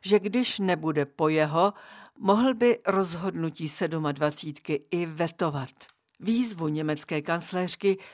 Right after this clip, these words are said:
vcítit se do situace těch druhých si Andrej Babiš evidentně vysvětluje, jak je jeho zvykem, jednosměrně. Je to krátkozrakost,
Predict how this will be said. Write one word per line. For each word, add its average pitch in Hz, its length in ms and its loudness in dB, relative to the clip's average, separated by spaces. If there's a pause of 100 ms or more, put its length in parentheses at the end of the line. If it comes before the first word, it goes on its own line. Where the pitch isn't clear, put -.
vcítit - 680 -4
se 143 260 -2
do 143 220 -4
situace 151 720 -4
těch 147 380 -4
druhých 160 760 -4 (300)
si - 160 -2
Andrej 220 400 0
Babiš 156 480 -2 (100)
evidentně 151 640 -2
vysvětluje, 160 760 -2 (280)
jak 165 320 -2
je 156 160 -2
jeho 147 380 -2
zvykem, 151 600 -2 (420)
jednosměrně. 147 1000 -2 (440)
Je 185 140 4
to 156 240 -2
krátkozrakost, 170 1300 -4